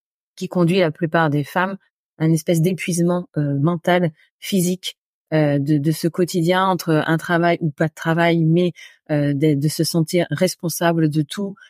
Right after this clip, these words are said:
que c'est nous qui devons penser à faire penser aux autres, <laughs> parce que c'est ça aussi, euh, de, d'être, d'être responsable de tout ça. C'est déjà de, de s'observer, euh, sur ces, euh,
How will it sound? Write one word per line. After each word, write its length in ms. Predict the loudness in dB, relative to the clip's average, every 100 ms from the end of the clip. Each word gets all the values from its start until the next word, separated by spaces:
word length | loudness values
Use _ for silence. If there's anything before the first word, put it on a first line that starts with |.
| _
que 80 | -10
c'est 120 | 0
nous 120 | 0
qui 140 | 2 0
devons 260 | 2 2
penser 560 | 2 -2 -2 -2 -2 -2 -2
à 220 | -2 -2 _ _
faire 360 | -4 -4 -4
penser 460 | -2 -2 0 -2 0
aux 200 | 0 2
autres, 220 | 2 0
<laughs> 0 |
parce 400 | -2 -4 -8 -16
que 80 | -14
c'est 160 | -6 -6
ça 220 | 0 -2 0
aussi, 380 | -4 -6 -6 -8 -2 0 0 -2 -2 0
euh, 480 | 2 2 2 0 -2 -10 -10
de, 320 | -2 0 0
d'être, 280 | 0 -2 -2
d'être 220 | -4 -4
responsable 440 | -8 -10 -4 -2 0
de 60 |
tout 160 | -4 -6
ça. 240 | -4 -4 _ _ _
C'est 120 | -10
déjà 300 | -2 2 2
de, 360 | 2 2 2 0 -4
de 120 | -2
s'observer, 720 | -2 -2 0 0 2 0 0 -8 -4
euh, 480 | 0 2 4 2 0
sur 300 | -2 -6 -6
ces, 640 | -6 -6 -4 0 2 4 4
euh, 400 | 2 0 0